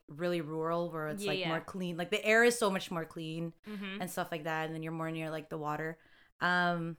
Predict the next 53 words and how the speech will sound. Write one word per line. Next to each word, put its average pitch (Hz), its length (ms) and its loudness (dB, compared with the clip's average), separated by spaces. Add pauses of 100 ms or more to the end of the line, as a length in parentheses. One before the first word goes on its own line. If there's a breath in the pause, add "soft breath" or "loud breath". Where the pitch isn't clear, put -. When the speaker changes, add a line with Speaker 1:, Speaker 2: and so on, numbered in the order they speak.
(160)
Speaker 1:
so - 100 -6
I 190 40 2
don't 208 80 0
know. 190 140 2
I 156 100 2
can't 156 260 -8
really, 156 180 -2
but, 156 260 -4
you - 80 -10
know, 175 80 -4
I 160 120 -2
love, 175 220 -4 (100)
I 165 80 -4
love 185 140 0
the 180 60 -6
city 147 260 -6
life. - 220 -8
It's - 80 -16
always 165 160 -2
Speaker 2:
Yeah. - 100 -6
Speaker 1:
fun. 92 240 -10 (300)
Speaker 2:
I 247 140 4
think, 330 340 -2
I 247 140 2
think 285 200 -6
I 466 160 4
like 220 340 0
being 208 180 -2
in 202 100 -4
the 190 60 -6
province 175 680 -8 (360)
a 214 80 -4
lot 185 300 2
more 175 300 -6
just 220 220 -8
Speaker 1:
Mm-hmm. 240 100 -2
Speaker 2:
because 196 380 0 (680)
I 226 120 -2
feel 247 160 0
like 233 120 0
Manila's 196 600 -2
like 180 240 -4
Toronto. 165 540 -6
Like, - 160 -14
it's - 120 -20
Speaker 1:
Mm-hmm. 190 80 -6
Speaker 2:
buildings, 180 720 0
Speaker 1:
True. 175 240 0 (400)
Speaker 2:
like, 160 140 -16
nightlife, 175 720 -4
Speaker 1:
Yeah. 185 160 0
Speaker 2:
everything. 185 560 -6
Speaker 1:
Yeah. 160 220 -6